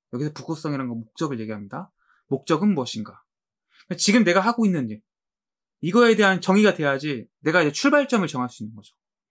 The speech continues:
그리고 지금의 내가 있는 그 뿌리가 있을 거예요. 내가 이 길을 왜 왔고, 이 직업을 왜 갖게 됐고, 뭐 어떤 생각이 여기까지 왔는지.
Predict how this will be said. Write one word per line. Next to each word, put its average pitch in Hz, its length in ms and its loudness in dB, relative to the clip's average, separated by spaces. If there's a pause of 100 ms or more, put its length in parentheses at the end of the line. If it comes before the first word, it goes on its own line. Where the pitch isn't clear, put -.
(220)
그리고 170 420 0 (520)
지금의 202 500 4
내가 175 260 4
있는 151 480 0
그 156 140 -10
뿌리가 269 280 2
있을 139 200 -8
거예요. 110 220 -14 (260)
내가 156 160 0
이 143 140 -2
길을 170 260 0
왜 131 80 4
왔고, 151 400 0
이 147 100 -4
직업을 151 260 -2
왜 143 40 0
갖게 156 240 -4
됐고, 185 420 -4 (500)
뭐 131 200 -2
어떤 214 200 4
생각이 214 220 4
여기까지 147 280 2
왔는지. 147 500 -2